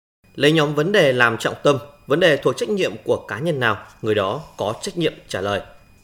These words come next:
Cách thức tổ chức phiên chất vấn và trả lời chất vấn tại kỳ họp lần này tiếp tục khẳng định hình ảnh một Quốc hội đổi mới, hành động. Bốn nhóm vấn đề chất vấn thuộc lĩnh vực quản lý nhà nước của các bộ, tài chính, nông nghiệp và phát triển nông thôn, giao thông vận tải,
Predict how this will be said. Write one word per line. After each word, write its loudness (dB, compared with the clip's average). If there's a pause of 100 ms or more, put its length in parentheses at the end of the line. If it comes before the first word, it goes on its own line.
(160)
Cách 2
thức 4
tổ 0
chức -6
phiên -2
chất -2
vấn 0
và 0
trả -4
lời -4
chất -8
vấn -2
tại -8
kỳ -10
họp -6
lần -8
này 0 (280)
tiếp -2
tục 0
khẳng -8
định 0 (120)
hình -4
ảnh -2
một -4
Quốc 0
hội -2 (120)
đổi 4
mới, 0 (140)
hành -8
động. 0 (680)
Bốn 2
nhóm -2
vấn -4
đề 4
chất -2
vấn 0
thuộc 0
lĩnh -6
vực -2 (140)
quản -6
lý -6
nhà -8
nước -6
của -2
các -6
bộ, 0 (340)
tài -4
chính, -4 (380)
nông -2
nghiệp 2 (300)
và -2
phát -4
triển -4
nông -6
thôn, 4 (480)
giao 0
thông 0
vận -8
tải, 2